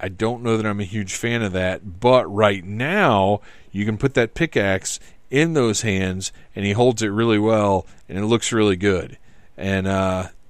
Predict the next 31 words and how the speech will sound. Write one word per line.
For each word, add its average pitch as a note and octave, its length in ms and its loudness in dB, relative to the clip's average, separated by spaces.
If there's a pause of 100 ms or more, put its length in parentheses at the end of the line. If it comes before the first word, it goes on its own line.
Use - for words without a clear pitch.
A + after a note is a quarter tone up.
(720)
he G#2+ 160 -10
can, B2 500 0
yeah, G#2 440 4
he G2+ 120 -2
can G#2+ 140 -4
hold A2 180 -4
it G2 100 -4
one-handed G2 680 -4
too, G#2 260 0
which F2 220 -6
was F#2+ 160 -6
a F#2 60 -8
problem A2 520 -4
that G2 140 -4
I F#2+ 60 0
had G2 220 -2
with F2+ 140 -10
the F#2+ 80 -10
Visitor, F2 600 -6 (420)
is E2+ 400 -2
that F#2 460 2 (320)
his, F#2 640 0
the G#2+ 240 -8
hinges A2 560 0
in G2+ 80 -2
his F#2+ 220 -6
hands G#2+ 380 -2
were F#2 140 -6
a F#2 60 -4
little G2+ 280 -4
loose, G2+ 540 0